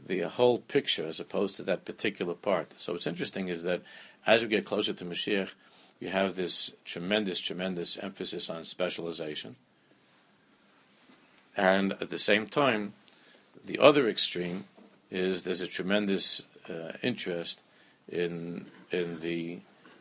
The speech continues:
in, in trying to gain an understanding of the, the whole picture of the, of the person and how all of the different parts are related and connected one to the other. This is happening simultaneously. So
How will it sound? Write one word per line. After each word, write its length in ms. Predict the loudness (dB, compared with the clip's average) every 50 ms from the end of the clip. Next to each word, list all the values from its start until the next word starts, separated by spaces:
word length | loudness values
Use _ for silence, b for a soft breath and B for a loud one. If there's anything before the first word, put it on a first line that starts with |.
| B -10
in, 160 | -8 -8 -8 -8 -8
in 80 | -8
trying 300 | -8 -4 -2 -2 -2 -2
to 100 | -2 -2
gain 220 | -2 0 0 2 2
an 60 | 0
understanding 540 | 0 0 -2 -4 -2 -2 -2 -2 0 0 0
of 280 | -2 -2 -2 -6 -8
the, 180 | -10 -10 -10 -10 -12 -16 _
the 100 | -10 -10
whole 300 | -8 -2 2 2 2 2
picture 400 | 0 -4 -6 -6 -4 -4 -4 -6
of 140 | -6 -6 -8
the, 260 | -8 -8 -8 -10 -12 -12 -12
of 120 | -12 -10 -10
the 80 | -10
person 400 | -10 -8 -6 -4 -4 -4 -4 -6 -10 B B B B B B B B
and 100 | -8 -4
how 80 | -2 0
all 200 | 4 6 6 6
of 80 | 4 2
the 100 | 0 -2
different 280 | -2 -4 -4 -6 -6
parts 320 | -4 -2 0 0 0 -2 -4
are 40 |
related 460 | -4 -2 -2 0 2 2 2 0 0 -2
and 120 | -6 -6
connected 400 | -6 -2 0 -2 -2 -2 -4 -4
one 140 | -4 -4 -4
to 100 | -4 -6
the 140 | -6 -2 0
other. 220 | 0 0 0 -4 -8 -16 -20 -20 -20 -20 B B B B B B B B B B B B B B B -10
This 160 | -6 -4 -2
is 120 | -2 2 4
happening 460 | 6 6 6 4 2 0 0 0 -2 -4 -6 -8
simultaneously. 880 | -4 -2 0 0 0 -2 -2 0 0 0 0 0 -2 -2 -4 -6 -10 -12 -16 -20 -20 -20 -20 -20 -20 -20 -20 -20 -20 -20 -20 -20 -20 B B B B B B B B B B B B B B _
So 320 | 0 2 4 4 4 4